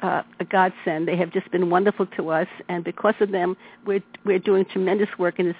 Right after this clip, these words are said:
in Sandy, you know, uh, in helping people get back on their feet. We have ten apartment houses in for, to get money to, you know, to restore and get their money back for what, what they've laid out and what they have to lay out. We've got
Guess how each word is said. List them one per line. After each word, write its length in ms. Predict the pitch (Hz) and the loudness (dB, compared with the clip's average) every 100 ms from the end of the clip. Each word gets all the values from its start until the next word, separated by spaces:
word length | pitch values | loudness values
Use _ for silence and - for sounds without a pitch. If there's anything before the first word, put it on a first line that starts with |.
| - | -4
in 140 | 180 175 - | -4 -2 -2
Sandy, 400 | 180 180 170 - - - 196 | 0 2 0 -2 -12 -12 -6
you 60 | |
know, 160 | 170 156 | -4 0
uh, 240 | - 160 - - - - | 2 2 0 -14 -10 -4
in 140 | 151 | -4
helping 400 | 165 190 - 180 | -2 -2 -2 -4
people 260 | - 190 175 | -4 -2 0
get 160 | 170 156 | 2 2
back 140 | 165 | 0
on 60 | 180 | 0
their 140 | 165 - | -2 -2
feet. 240 | 196 202 214 - - - - - | 0 0 -4 -14 -20 -20 -12 -2
We 80 | 262 | 0
have 140 | 202 - - | -2 -4 0
ten 140 | 359 | 2
apartment 540 | 381 - 277 269 240 208 | 2 2 0 2 -2 -4
houses 460 | 180 147 - 147 - _ 220 - _ _ _ _ _ _ - | -2 -2 -4 -6 -8 _ -20 -20 _ _ _ _ _ _ -2
in 260 | 240 208 - | 0 0 -4
for, 120 | 196 - - - | -10 -12 -16 -10
to 60 | |
get 200 | 190 185 208 | -2 -2 0
money 300 | 190 185 196 - | 0 0 -2 -4
to, 140 | 180 - | -6 -4
you 80 | 190 | -4
know, 140 | 165 | -4
to 240 | 185 - 190 - - | -2 -6 -8 -10 -6
restore 440 | 190 - 196 185 | -6 -2 4 4
and 100 | 185 | 4
get 160 | 180 - | 2 2
their 100 | 175 | 2
money 240 | 175 170 | 2 2
back 320 | 175 156 175 | 4 2 0
for 80 | - | -4
what, 160 | 175 - | -6 -2
what 120 | 170 | -2
they've 160 | 156 156 | 0 2
laid 240 | 180 180 | 4 6
out 160 | 180 175 | 4 2
and 100 | 180 | 0
what 140 | 175 | -4
they 80 | 170 | -4
have 240 | - 180 | 0 0
to 80 | - | 0
lay 240 | 180 170 156 | -2 0 2
out. 220 | 160 - - - - - | 4 2 -4 -18 -16 -4
We've 220 | 185 196 | -2 0
got 220 | 190 156 | 2 0